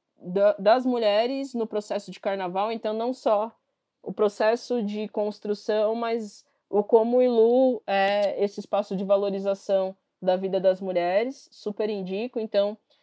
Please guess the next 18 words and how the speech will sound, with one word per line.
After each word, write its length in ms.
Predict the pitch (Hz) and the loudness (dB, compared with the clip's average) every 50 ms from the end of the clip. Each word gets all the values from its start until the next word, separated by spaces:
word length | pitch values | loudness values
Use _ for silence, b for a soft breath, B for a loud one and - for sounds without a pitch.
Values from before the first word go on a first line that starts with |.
| _ _ _ | _ _ _
essas 320 | - 190 202 - 208 208 | 0 0 2 0 -2 -4
são 300 | - 233 226 226 220 226 | -4 -4 -4 -2 -2 -2
as 160 | 226 226 214 | -4 -4 -4
minhas 260 | 226 220 220 214 214 220 | -4 -2 -2 -2 -2 -2
indicações 680 | 220 214 220 214 - 220 220 - - 220 220 220 214 | -4 -6 -6 -6 -6 -6 -6 -6 -8 -6 -6 -4 0
de 180 | 196 214 233 | 0 0 0
vídeo. 480 | 247 247 240 233 220 190 165 160 165 - _ _ _ _ _ _ _ _ _ _ _ _ _ _ _ _ _ _ | 0 -2 -4 -4 -4 -6 -8 -10 -14 -18 _ _ _ _ _ _ _ _ _ _ _ _ _ _ _ _ _ _
É, 800 | 190 190 202 196 196 196 196 196 190 190 190 190 190 185 185 190 - - _ _ _ _ _ _ _ _ _ _ _ _ | -2 0 2 2 2 2 2 0 0 0 -2 -4 -4 -6 -6 -8 -12 -16 _ _ _ _ _ _ _ _ _ _ _ _
de 180 | 208 190 214 247 | -8 -6 -4 -2
literatura 640 | 277 339 339 - 277 262 226 208 - - 262 254 240 | -2 -2 2 4 4 6 6 4 4 4 2 2 2
tem 180 | 240 - 262 269 | 2 0 0 0
muitas, 720 | 254 233 220 233 247 302 359 359 - 415 403 392 - - - | 2 2 4 4 4 4 2 2 2 2 0 0 0 -4 -6
mas 240 | 233 247 247 240 254 | -2 0 0 2 2
eu 60 | 262 | 0
escolhi 380 | 254 - - - 247 240 254 226 | 0 2 4 4 4 4 2 0
duas. 1000 | 196 214 233 254 285 330 370 403 381 - - - - - - - - - - _ | 0 0 2 2 2 0 0 -2 -4 -6 -8 -16 -18 -18 -18 -18 -18 -20 -16 _
Aqui 380 | - 202 208 - - 240 233 | -2 -2 -2 -2 -4 -6 -8
tem, 760 | 226 - 247 233 233 233 226 220 220 214 208 208 208 214 208 | 0 4 6 8 8 8 6 4 2 0 -2 -4 -6 -8 -12